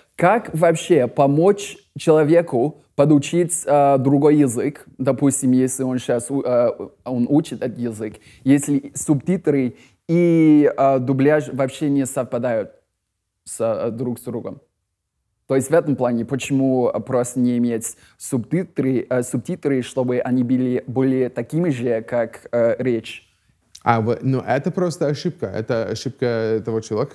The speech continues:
Speaker 2: который это сделал. Это, на самом деле, вот, это, ну, вот есть субтитры на языке а-, аудио,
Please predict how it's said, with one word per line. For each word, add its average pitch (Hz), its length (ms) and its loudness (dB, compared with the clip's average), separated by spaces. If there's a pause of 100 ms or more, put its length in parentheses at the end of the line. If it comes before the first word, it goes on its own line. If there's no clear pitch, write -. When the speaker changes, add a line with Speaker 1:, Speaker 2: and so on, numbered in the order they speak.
Speaker 2:
который 113 240 -6
это 107 160 -10
сделал. 104 320 -10 (540)
Это, 156 400 2
на 139 120 -2
самом 160 200 -2
деле, 147 140 -2
вот, 127 140 -2
это, 139 320 -2
ну, 143 100 -2
вот 143 140 -2
есть 143 400 -4
субтитры 127 520 -2
на 120 280 -4
языке 120 680 -2 (800)
а-, - 460 -2
аудио, 180 640 2